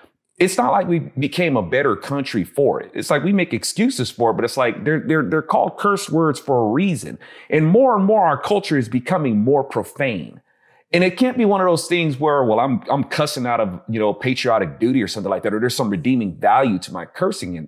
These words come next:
and whatnot. It's like, for me, I don't, I don't rec-, I don't curse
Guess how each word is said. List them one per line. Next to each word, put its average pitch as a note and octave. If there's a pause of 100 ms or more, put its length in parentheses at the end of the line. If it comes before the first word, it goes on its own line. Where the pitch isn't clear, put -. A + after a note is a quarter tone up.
and E2+
whatnot. C#2+ (240)
It's -
like, G3+
for F#3
me, F#3+
I D3+
don't, A3
I F#3+
don't G3
rec-, C#3
I D#3
don't F3
curse F3